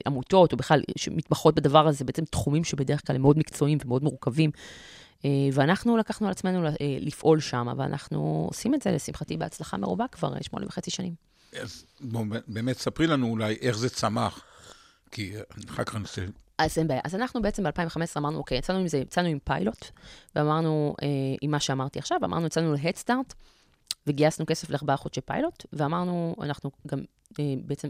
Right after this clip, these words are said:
Speaker 1: ארגון, רוצים להיות מיזם דמוקרטי, ארגון דמוקרטי, ולכן מי שתרם כסף, בואו גם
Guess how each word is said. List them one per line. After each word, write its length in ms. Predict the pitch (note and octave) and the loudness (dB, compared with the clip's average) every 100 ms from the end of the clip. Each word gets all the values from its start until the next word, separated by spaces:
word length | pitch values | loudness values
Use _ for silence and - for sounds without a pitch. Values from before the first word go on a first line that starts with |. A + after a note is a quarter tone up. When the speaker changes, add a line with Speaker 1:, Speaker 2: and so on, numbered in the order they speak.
| D#3 | -8
Speaker 1:
ארגון, 260 | D3 D3+ D3+ | -2 -2 -2
רוצים 260 | - C3+ D3+ | -6 -2 0
להיות 120 | - | 2
מיזם 260 | C3 C3 C3 | 0 0 0
דמוקרטי, 460 | B2 - A3+ F3+ | -2 -2 -2 -2
ארגון 260 | D3 C#3 D3 | 0 2 2
דמוקרטי, 460 | B2+ - A3 - C4 - - - - - | 0 -2 -4 -2 -6 -8 -18 -18 -2 2
ולכן 280 | D3+ - F3+ | 4 4 2
מי 60 | |
שתרם 340 | - D3+ D3+ F#3+ | 2 2 0 0
כסף, 240 | E4+ - G3 | -2 -2 0
בואו 140 | F3+ | 0
גם 100 | F3 | 0